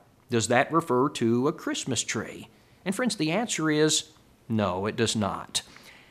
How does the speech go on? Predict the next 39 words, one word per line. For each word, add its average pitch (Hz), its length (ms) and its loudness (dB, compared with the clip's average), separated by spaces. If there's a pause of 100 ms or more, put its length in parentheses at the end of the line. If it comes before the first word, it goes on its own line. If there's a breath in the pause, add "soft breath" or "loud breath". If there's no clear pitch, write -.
(220 loud breath)
This 285 180 -2
chapter 180 440 2
is 120 80 0
talking 143 400 0
about 123 260 2
the 110 60 -6
subject 127 500 0
of 117 240 2 (180)
idolatry. 110 960 2 (540 soft breath)
The 156 120 4
Jews 170 680 4
were 123 460 4
living 185 420 4
amongst 151 460 4
a 139 40 2
heathen 139 420 2
people, 139 420 2
and, 120 180 4 (140 loud breath)
and 180 120 -2
they 285 60 -2
were 233 120 4
starting 185 420 4
to 143 60 4
pick 170 260 -2
up 165 160 2
some 165 220 2
of 139 80 -2
their 156 120 4
practices. - 800 -2 (120)
Listen 214 240 4
to 185 60 2
verses 160 340 4
one 143 140 4
and 110 120 2
two. 85 220 -2 (360 loud breath)
"The 135 120 4
Lord 208 360 4
tells 180 340 4
them, 143 340 2